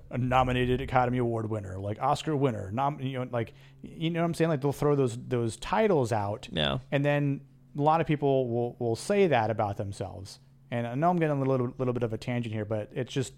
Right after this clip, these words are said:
Speaker 1: I think it's definitely something that needs to be talked about because this is the whole world of acting. And we're watching a movie that entails acting.
Speaker 2: Yeah.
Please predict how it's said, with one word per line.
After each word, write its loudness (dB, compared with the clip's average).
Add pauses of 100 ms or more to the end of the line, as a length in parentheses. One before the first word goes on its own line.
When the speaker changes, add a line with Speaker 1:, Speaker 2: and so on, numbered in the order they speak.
Speaker 1:
I -2
think 0
it's -2
definitely 0
something -2
that -4
needs -2
to -12
be -4
talked -4
about -4
because -4
this -4
is -2 (400)
the 0
whole 2
world 0
of -2
acting. -6 (500)
And -2
we're 4
watching 2
a 2
movie 2
that 0
entails 0 (280)
acting. -6 (220)
Speaker 2:
Yeah. 2